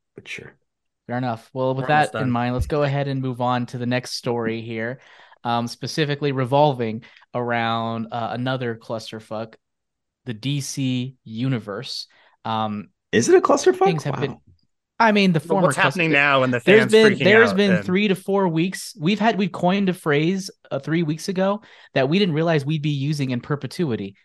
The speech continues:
Speaker 2: And, uh, we're gonna continue with W B W, Warner Brothers woes and Warner Brothers wins. There's been a lot of, uh, people complaining,
Speaker 3: Depending
Speaker 2: a
Speaker 3: how you
Speaker 2: lot
Speaker 3: look
Speaker 2: of
Speaker 3: at it, Jonesy.
Speaker 2: hashtag,
Speaker 3: <laughs> It's a woe or a win.
Speaker 2: hashtag
Speaker 1: From a certain point of view.
Speaker 3: Yeah, from a certain point of view.
Speaker 2: Exactly. Uh,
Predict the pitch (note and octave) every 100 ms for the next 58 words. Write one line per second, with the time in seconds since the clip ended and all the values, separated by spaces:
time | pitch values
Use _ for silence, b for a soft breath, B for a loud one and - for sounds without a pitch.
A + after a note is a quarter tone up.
0 | _ B2 A#2+ B2 A#2+ A#2+ B2 C#3 C3 C3+
1 | E3+ B2 A2 C3+ C3+ C3 C3+ D3 C#3 G2+
2 | G2+ A2 A2+ B2+ C3 C3 C3 B2+ B2 B2+
3 | B2+ A#2 B2+ B2 B2 B2 A#2 B2 B2+ A2
4 | G2 b b b b - B2+ C3+ B2+ C3+
5 | B2+ A#2+ C#3 C#3 C3 B2+ A#2+ - D#3 D3
6 | - A#2 G3 G3+ G3+ G3 F#3+ E3+ E3 E3
7 | D3+ D#3 F#3 D#3 A#2 F3 F3 A2 A#2 F3
8 | F3 - - _ _ _ _ _ _ _
9 | _ B2+ C3 F3+ - A2+ D3 F3+ E3+ -
10 | _ - F#2 - D#2+ F2 F2 E2 D2+ E2
11 | - _ _ F#3+ F#3 A#2+ C3 A#2 B2 A2
12 | B2+ C3 B2 A#2+ A2 - _ _ _ _
13 | _ _ _ C3